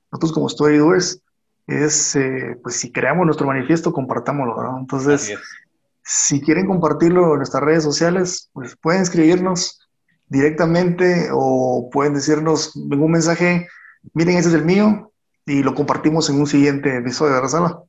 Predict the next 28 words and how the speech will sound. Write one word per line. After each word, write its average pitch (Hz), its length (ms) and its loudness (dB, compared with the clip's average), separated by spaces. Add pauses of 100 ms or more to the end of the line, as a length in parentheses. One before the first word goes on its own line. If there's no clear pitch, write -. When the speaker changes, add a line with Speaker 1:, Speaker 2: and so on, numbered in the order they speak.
(140)
Speaker 2:
Así 104 240 -10
es, 104 200 -12
definitivamente, 101 640 -12
amigos. 107 440 -14 (280)
Ahí 92 80 -16
estamos 110 240 -14
para 113 160 -6
Speaker 1:
Entonces, 151 380 2
Speaker 2:
servirles - 100 -2
en 104 60 -10
ese 101 360 -12
sentido. - 200 -20 (440)
Speaker 1:
así 127 320 0
es. 143 280 2 (320)
Salva, 202 540 2 (240)
un 165 140 -4
gran 185 180 0
gusto 214 260 2
platicar 175 360 2
nuevamente 196 420 2
contigo 175 680 0
a 147 140 -8
través 151 320 2
de 156 340 0
nuestro 135 300 -6
podcast 160 380 0
Story 156 260 4
Doers. 175 560 2